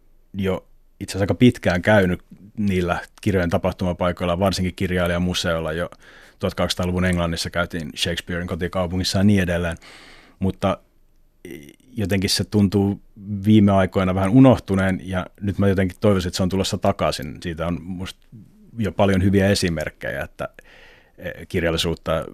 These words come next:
runoutta ollaan kytkemässä takaisin paikkoihin, ja se on tosi kiinnostavaa.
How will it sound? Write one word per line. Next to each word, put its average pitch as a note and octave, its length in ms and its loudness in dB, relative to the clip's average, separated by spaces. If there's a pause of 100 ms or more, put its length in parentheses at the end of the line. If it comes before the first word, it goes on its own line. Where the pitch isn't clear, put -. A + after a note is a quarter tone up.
(120)
runoutta F2 640 0 (300)
ollaan F#2+ 300 0
kytkemässä E2+ 520 -2
takaisin E2 400 -4
paikkoihin, E2+ 720 -4 (180)
ja F2+ 220 -10
se - 160 -2
on G2 100 2
tosi G#2 180 -2
kiinnostavaa. - 600 -8